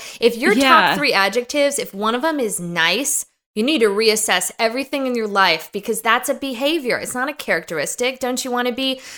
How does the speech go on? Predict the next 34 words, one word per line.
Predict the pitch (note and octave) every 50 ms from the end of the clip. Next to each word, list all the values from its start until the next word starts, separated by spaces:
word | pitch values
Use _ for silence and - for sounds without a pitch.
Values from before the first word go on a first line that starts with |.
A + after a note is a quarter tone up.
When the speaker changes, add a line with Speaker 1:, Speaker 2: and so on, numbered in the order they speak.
| - - _
Speaker 1:
smart | - - - - D4 D#4 E4 E4 C#4+ G#3+ D#3 - -
or | - A3+ A3+
funny | - - - - - C#4+ D4+ D4+ C4+ G#3+ F#3
or | - F#3 G3+ G#3+
direct | G#3 A3+ A3+ A3 A#3 C#4 C#4+ C4+ - - - - - -
or | G#3 G#3 G#3 - -
honest? | - A3+ A#3+ C4+ D4 C#4 A#3 G3+ G#3 - -
Like, | A3 F#3+ - -
nice? | F#3 F#3 F#3 F#3 F3+ G#3+ C#4 F4+ G#4 G4 - - -
Fuck | - - _ - A4+ B4+ B4 B4 - -
nice. | A#3 G3 F3+ D#3+ - - - - - - - - - _ _ _ _ _ _ _ _ _ _ _ _ _ _ _ -
Speaker 2:
<laughs> | G#3 G3+ G#3 - -
Right. | - G#3+ - - - A#3+ - - D4 - _ - - - - - - - -
Well, | D#4 D#4+ -
and | - E4 D4+ D#4
yeah, | E4+ F4 D4+ G#3+ G3
the | G3+ A#3+ C4+ B3+ B3 A#3 - - _ _ - A#3+
nice | A3+ A3+ A#3 C#4+ D4+ E4+ D#4+ -
is | E4+ D4
how | B3+ B3+ B3
you | B3 A3+ A3
receive | G#3 G3+ - - C#4 A#3 F#3
it. | F3 D#3 - - _ -
Nice | A#3+ A#3+ B3 C4 B3+
isn't, | C#4 B3 G#3+ A#3+ -
like, | - G#3 G3+ G#3
what | G3 G#3 G#3 G3+ F#3+
it | G3 F#3
is, | G3 F#3+ - - - - - - -
'cause | A3 B3 B3+ -
it's | - D#4+ -
Speaker 1:
Right. | A3+
Speaker 2:
not | G#3+ A3 A3 G3+ -
usually. | - G#3 A3 - - - - D4 - -